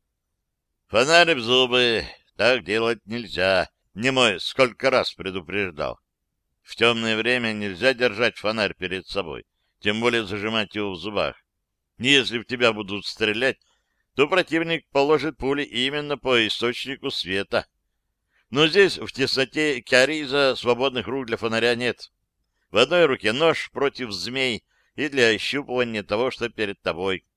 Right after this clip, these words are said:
В левой — пистолет, он здесь менее ценен, но все же нужен. Винтовка, груз, волочатся за тобой на ремне. Места нет. Иногда тоннель таков, что невысокому человеку можно идти, не пригибаясь.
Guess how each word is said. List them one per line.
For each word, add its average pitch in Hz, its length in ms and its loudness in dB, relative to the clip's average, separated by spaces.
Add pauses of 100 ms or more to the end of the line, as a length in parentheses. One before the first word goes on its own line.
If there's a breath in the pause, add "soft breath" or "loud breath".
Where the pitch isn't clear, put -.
(420)
В 92 120 -4
левой — 143 300 2
пистолет, 135 580 0 (500)
он 110 160 0
здесь 90 280 -8
менее 131 420 0
ценен, 120 500 -2
но 147 240 2
все 127 240 -2
же 110 140 -6
нужен. 85 500 -8 (720)
Винтовка, 151 880 2
груз, 131 560 -4
волочатся 120 640 0
за 107 160 -4
тобой 110 320 -2
на 107 140 -2
ремне. 101 420 -2 (480)
Места 151 380 2
нет. 139 240 -2 (420)
Иногда 113 500 2
тоннель 113 460 -2
таков, 113 380 -2
что 107 160 -4
невысокому 104 640 -4
человеку 104 580 -4 (300 soft breath)
можно 127 480 0
идти, 107 420 -6
не 101 140 -6
пригибаясь. 95 920 -2